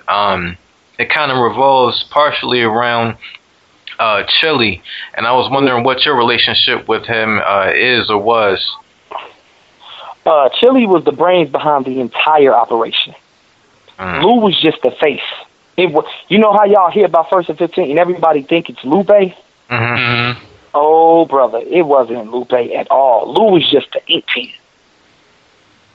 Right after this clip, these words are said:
Speaker 2: He was just the voice to spit lyrics. Everything that y'all saw happen was Chili, if that makes any sense.
Speaker 1: Mm.
Speaker 2: The B E T Awards, Chili.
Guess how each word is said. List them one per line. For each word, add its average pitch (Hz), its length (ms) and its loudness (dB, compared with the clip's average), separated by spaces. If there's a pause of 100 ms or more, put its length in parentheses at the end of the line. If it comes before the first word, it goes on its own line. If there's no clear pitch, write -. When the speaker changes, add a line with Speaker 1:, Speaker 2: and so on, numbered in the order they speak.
(160)
Speaker 2:
He 214 160 0
was 202 200 2
just 165 280 2
the 131 120 0
voice 127 340 2 (720)
to 139 100 -2
spit 160 260 0
lyrics. 143 420 2 (520)
Everything 220 680 0
that 175 180 0
y'all 190 220 2 (100)
saw 175 180 2
happen 175 600 0 (880)
was 120 160 -2 (220)
Chili, - 360 -2 (720)
if 135 180 0
that 127 160 2
makes 120 280 -2
any 127 260 0
sense. - 200 -8 (720)
Speaker 1:
Mm. 95 160 -14 (260)
Speaker 2:
The 127 60 4
B 131 160 0
E 196 320 0 (140)
T 185 140 4
Awards, 139 480 4 (260)
Chili. - 580 -2